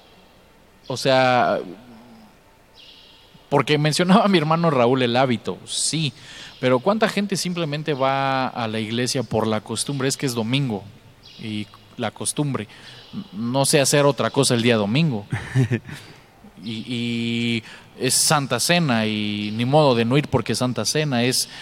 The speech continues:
Speaker 1: Semana Santa. Y... Entonces vives un evangelio de costumbres, un evangelio viejo, porque precisamente eso Jesús le decía a los, a los fariseos,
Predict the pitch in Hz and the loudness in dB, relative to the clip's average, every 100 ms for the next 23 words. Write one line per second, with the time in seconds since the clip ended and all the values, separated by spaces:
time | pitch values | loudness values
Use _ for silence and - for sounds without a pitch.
0 | - - 120 139 131 113 147 170 151 117 | -6 -2 2 2 2 2 2 2 0 -2
1 | 107 - 110 - - - - - - - | -4 -8 -16 -20 -20 -20 -20 -20 -20 -20
2 | - _ _ _ _ - - - 156 160 | -20 _ _ _ _ -20 -16 -10 -6 -2
3 | 135 170 170 180 185 202 208 190 190 170 | 0 2 2 2 4 4 2 2 4 4
4 | 131 151 151 143 117 - 110 - 170 131 | 2 0 0 -2 -2 -2 -2 2 2 2
5 | 156 170 151 107 131 143 131 110 117 127 | 2 4 4 2 2 2 4 2 0 2
6 | 175 - 113 - - - - 127 143 165 | 2 2 -2 -4 -14 -6 4 4 6 4
7 | 233 240 220 220 226 233 - 170 220 220 | 4 4 4 2 0 0 0 0 0 0
8 | 208 147 196 202 190 - - 143 147 147 | 2 0 0 0 0 -4 -8 -8 -6 -4
9 | 139 135 214 208 - | -6 -4 -4 -4 -8